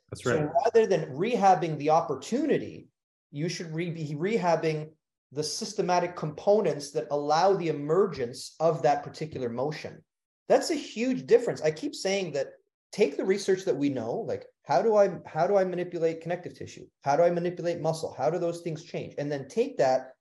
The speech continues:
Speaker 2: and then deposit it into the nth degree, whereby the focus is the system and not the production value of the system.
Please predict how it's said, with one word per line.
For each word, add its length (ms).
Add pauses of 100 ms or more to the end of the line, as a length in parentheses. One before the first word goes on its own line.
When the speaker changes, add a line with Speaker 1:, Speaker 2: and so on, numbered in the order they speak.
(140)
Speaker 2:
and 140
then 320 (240)
deposit 640
it 120
into 240
the 240
nth 300
degree, 720 (220)
whereby 500
the 120
focus 560
is 140
the 100
system 680
and 240
not 280
the 80
production 960
value 420
of 180
the 80
system. 400